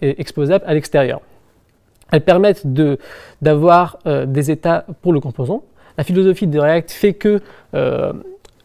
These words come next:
il, il, pour qu'un composant, euh, change ou que l'affichage d'une page web change, il faudrait que l'utilisateur en fasse la demande et fasse l'action. Que ce soit un slide, un drag and drop,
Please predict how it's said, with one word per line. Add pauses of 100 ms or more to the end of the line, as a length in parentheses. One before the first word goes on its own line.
(340)
il,
il, (460)
pour
qu'un
composant,
euh,
change
ou (120)
que
l'affichage
d'une
page
web
change, (360)
il
faudrait
que
l'utilisateur (120)
en
fasse
la
demande
et
fasse
l'action. (400)
Que
ce
soit
un
slide, (320)
un
drag
and
drop,